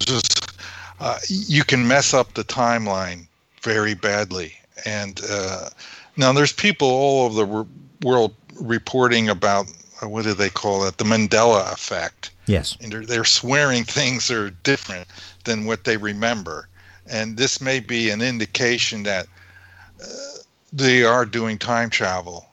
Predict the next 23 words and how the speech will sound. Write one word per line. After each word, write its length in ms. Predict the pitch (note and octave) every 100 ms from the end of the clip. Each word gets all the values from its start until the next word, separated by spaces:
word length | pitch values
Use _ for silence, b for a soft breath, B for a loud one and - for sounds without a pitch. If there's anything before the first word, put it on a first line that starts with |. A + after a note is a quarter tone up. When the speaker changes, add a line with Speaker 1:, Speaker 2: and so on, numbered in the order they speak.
| _ _ G#2+
Speaker 1:
uh, 280 | G2+ G2 F#2+
and 200 | G#2+ G#2 A2
experimenting 760 | - - A2+ A2 G#2+ G2 F#2+ F#2
with 180 | F#2+
it. 260 | F#2 F#2+ -
And, 220 | G#2 G2+
uh, 60 | D2+ - - B B B B B _ _ _ _ -
odds 300 | C3 C3+ C3
are 180 | B2+ A2+
they're 140 | A2+
not 280 | A2 G#2 G2+
very 220 | G#2+ F#2+
good 280 | F#2 G#2+ G2+
at 220 | F#2+ F2
it. 180 | D#2+ E2+ _ _
So 680 | - - A#2+ G#2+ G#2 G2+ G2 - - -
it, 300 | A2+ - A2+
it's 160 | -
a 100 | G#2
dangerous 720 | A#2+ A2 G#2+ G2+ F#2+ - - - _ _ _ _
thing 420 | - - A#2+ G#2+ F#2
to 120 | G2+
do. 320 | F2+ F#2+ E2